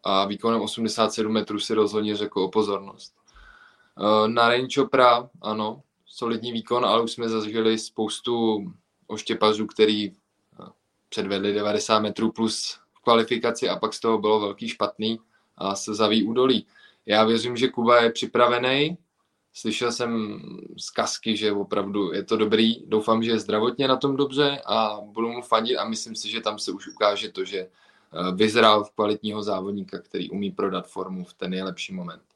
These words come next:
Takže myslím, že můžeme čekat útoky na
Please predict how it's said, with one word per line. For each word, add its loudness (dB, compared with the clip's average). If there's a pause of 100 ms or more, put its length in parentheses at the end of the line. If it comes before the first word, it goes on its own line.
(440)
Takže -4
myslím, -2
že 2
můžeme 0
čekat 0 (120)
útoky 0 (120)
na -6